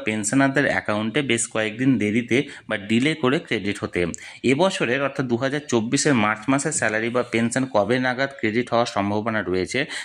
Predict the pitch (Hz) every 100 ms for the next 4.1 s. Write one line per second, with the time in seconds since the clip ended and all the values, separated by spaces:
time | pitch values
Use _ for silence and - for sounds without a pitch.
0 | - 127 113 123 120 135 180 101 - 131
1 | 104 98 - 117 143 113 92 87 85 82
2 | 71 - - - 147 185 196 196 143 101
3 | 123 - 117 113 117 113 113 139 165 113